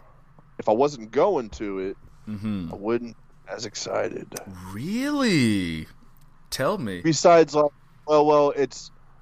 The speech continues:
Speaker 1: like, okay, like, the singles matches, those are gonna be good. Fucking Reigns and Le-, I mean, uh,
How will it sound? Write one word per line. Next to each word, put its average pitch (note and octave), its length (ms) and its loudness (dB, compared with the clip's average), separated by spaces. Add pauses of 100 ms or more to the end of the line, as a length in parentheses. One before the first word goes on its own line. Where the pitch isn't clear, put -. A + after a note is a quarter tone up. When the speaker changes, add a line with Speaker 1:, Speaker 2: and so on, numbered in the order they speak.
(220)
Speaker 1:
like, A#2 200 2
okay, B2+ 220 -2
like, A2+ 160 0
the G2 60 -18
singles D#3 340 -4
matches, G#2 380 -4
those A#2 160 -2
are - 20 -16
gonna G#2+ 160 -4
be G2 100 -6
good. F#2+ 440 -4
Fucking F#2 560 0
Reigns G2+ 340 4
and G2 100 -8
Le-, G2 300 0
I G#2 60 -8
mean, G2 220 -2
uh, F#2 320 2